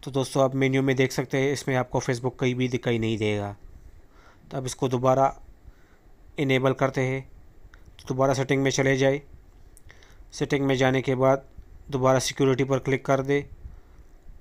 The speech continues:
और इसमें प्राइवेसी इन ऐप इनक्रिप्शन पर क्लिक कर दे। तो ये आपसे कोड मांगेगा, तो कोड दे दे इसको और आपका जो सिक्योरिटी कोड है वो भी दे दे।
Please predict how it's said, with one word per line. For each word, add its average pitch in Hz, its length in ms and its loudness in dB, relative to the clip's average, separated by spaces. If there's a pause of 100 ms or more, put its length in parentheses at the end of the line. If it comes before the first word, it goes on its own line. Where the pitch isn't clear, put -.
और 139 140 2
इसमें 139 300 0
प्राइवेसी 135 640 0
इन 131 80 -2
ऐप 139 260 0
इनक्रिप्शन 135 480 0
पर 135 100 2
क्लिक 135 280 -4
कर 139 140 0
दे। 143 220 0 (500)
तो 143 60 -2
ये 135 80 4
आपसे 135 280 2
कोड 135 240 0
मांगेगा, 110 540 -2 (640)
तो 131 80 -6
कोड 135 280 0
दे 131 160 4
दे 135 120 2
इसको 135 380 -6 (4000)
और 143 100 -2
आपका 131 300 0
जो 131 240 -4 (1080)
सिक्योरिटी 135 440 -2
कोड 135 260 0
है 135 60 2
वो 131 160 2
भी 135 160 -2
दे 135 300 -2
दे। 110 200 -6